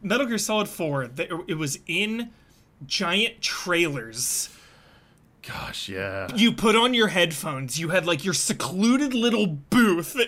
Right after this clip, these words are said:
Speaker 1: <laughs> area, and you had, like, fifteen or twenty minutes to just
Speaker 2: Yep.
Speaker 1: C Q C the hell out of
Speaker 2: So
Speaker 1: it, everyone.
Speaker 2: Gosh, yeah.
Speaker 1: It was incredible.
Speaker 2: That
Speaker 1: It was
Speaker 2: stuff, like,
Speaker 1: incredible.
Speaker 2: that,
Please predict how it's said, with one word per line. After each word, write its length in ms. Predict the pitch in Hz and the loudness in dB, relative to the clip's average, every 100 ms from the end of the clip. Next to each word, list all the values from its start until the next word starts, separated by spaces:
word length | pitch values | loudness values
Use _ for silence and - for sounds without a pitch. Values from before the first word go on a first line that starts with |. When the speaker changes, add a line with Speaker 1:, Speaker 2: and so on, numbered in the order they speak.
| 247 | 2
Speaker 1:
<laughs> 200 | 277 - | 0 2
area, 640 | 214 208 190 160 160 160 - - - - | 2 4 4 2 2 0 -6 -20 -20 -10
and 140 | 170 | 0
you 80 | 170 | 2
had, 100 | 165 | 2
like, 140 | 160 | 0
fifteen 340 | 143 185 - 156 | -2 -4 -4 -6
or 40 | |
twenty 260 | 147 175 151 | -6 -6 -4
minutes 360 | 143 135 - - | -4 -6 -6 -8
to 120 | 143 | -8
just 360 | 131 123 - - - | -8 -6 -6 -8 -4
Speaker 2:
Yep. 80 | 107 101 | -2 0
Speaker 1:
C 80 | |
Q 160 | 139 160 | -2 -6
C 140 | 139 147 | -4 -4
the 100 | 135 | -4
hell 160 | 151 | -2
out 100 | 143 | -2
of 60 | 131 | -4
Speaker 2:
So 240 | 139 131 | -6 -4
Speaker 1:
it, 40 | 143 | -4
everyone. 360 | 143 143 143 - _ - | -4 -6 -10 -14 _ -20
Speaker 2:
Gosh, 420 | - - - - - - - | -20 -18 -18 -20 -20 -20 -16
yeah. 400 | 90 87 85 82 - | -12 -8 -10 -8 -4
Speaker 1:
It 120 | 226 | -2
was 140 | 180 | 0
incredible. 480 | 170 143 185 143 139 | -2 -4 -2 -2 -2
Speaker 2:
That 100 | 143 | -2
Speaker 1:
It 40 | 180 | 0
was 80 | 160 | 4
Speaker 2:
stuff, 220 | 202 185 | 4 4
like, 120 | 175 | -2
Speaker 1:
incredible. 560 | 160 151 160 143 131 127 _ _ _ _ - | -4 -6 -6 -6 -8 -12 _ _ _ _ -2
Speaker 2:
that, 260 | 123 147 | 0 0